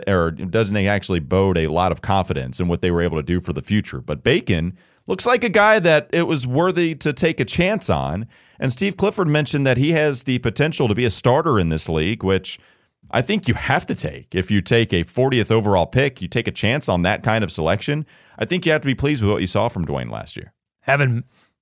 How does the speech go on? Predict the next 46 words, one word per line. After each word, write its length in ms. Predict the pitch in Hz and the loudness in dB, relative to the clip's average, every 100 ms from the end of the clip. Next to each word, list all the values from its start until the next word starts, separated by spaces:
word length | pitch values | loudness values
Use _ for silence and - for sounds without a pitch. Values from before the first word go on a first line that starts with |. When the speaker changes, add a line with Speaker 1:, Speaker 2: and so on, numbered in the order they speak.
| _ | _
Speaker 2:
heard 260 | 139 208 233 | 2 4 4
much 220 | 117 - | 4 2
about 220 | 107 101 | -2 -2
Dwayne 280 | 110 104 98 | -2 -2 -4
Bacon, 320 | 104 95 101 | -6 -6 -6
though. 220 | 98 92 - | -6 -8 -2
Speaker 1:
No? 300 | 90 92 156 | 2 2 2
Speaker 2:
He's 120 | 120 101 | 0 2
kinda 220 | 147 123 | 2 2
flying 400 | - 131 135 135 | 2 2 4 4
under 200 | 135 135 | 4 4
the 120 | 123 | 4
radar 380 | 117 156 151 98 | 4 4 2 0
right 180 | 101 104 | -4 -4
now, 160 | 104 | 0
which 160 | 117 135 | 2 4
is 100 | 151 | 2
probably, 520 | - 233 254 147 139 | 2 2 2 4 4
I 100 | 120 | 2
think, 460 | - 180 131 113 120 | 2 2 2 2 0
where, 400 | 123 120 117 110 _ _ _ | 2 4 2 -2 _ _ _
where 140 | 139 127 | 0 4
Bacon 380 | 139 143 127 | 4 4 4
wants 240 | 117 127 - | 2 2 0
to 100 | 117 | -2
be 380 | 101 113 95 - _ | 0 -2 -4 -12 _
at 160 | 120 101 | -6 -4
this 160 | 104 | -6
point. 260 | - 107 98 | -8 -10 -6
I 60 | 117 | -2
think 140 | 131 | 0
he 80 | 117 | 0
wants 300 | 110 120 117 | 2 0 0
to 100 | 127 | -2
kinda 180 | 123 107 | -2 0
be 180 | 123 127 | 0 2
under 180 | 127 | 0
the 100 | 113 | 0
radar. 320 | 107 110 107 104 | 0 0 0 0
He, 220 | 123 127 | 0 2
he 120 | 135 | 0
feels 280 | 127 147 147 | 2 4 4
like 120 | 131 | 2
a 60 | 117 | 0
guy 300 | 107 113 113 | 0 0 0
that 220 | 110 - | -2 -6